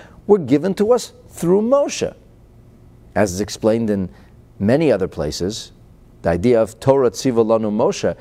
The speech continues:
Moshe commanded us with mitzvah. The word Torah has the numeric equivalent of six hundred and eleven. There are six hundred and eleven of the six hundred thirteen which came to us through Moses.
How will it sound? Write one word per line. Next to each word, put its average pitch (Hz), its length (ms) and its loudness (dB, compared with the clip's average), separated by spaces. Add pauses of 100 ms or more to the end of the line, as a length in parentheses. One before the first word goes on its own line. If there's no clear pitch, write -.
(260)
Moshe 135 400 0
commanded 120 480 0
us 110 160 0
with 110 140 -4
mitzvah. 139 360 -2
The 101 100 0
word 123 280 -2
Torah 226 420 2
has 113 160 -2
the 127 80 0
numeric 139 400 0
equivalent 156 520 0
of 160 80 -2
six - 260 -8
hundred 135 280 -2
and 226 100 -2
eleven. 247 380 0
There 113 160 2
are 123 80 2
six - 420 -4
hundred 247 400 0
and 175 160 0
eleven 185 400 2 (320)
of 139 200 4
the 131 100 2
six - 580 -2 (120)
hundred 175 440 0
thirteen 180 560 -2 (1400)
which - 240 0
came 98 240 -2
to 95 180 -2
us 127 220 -4 (340)
through 202 200 -2
Moses. 220 540 -6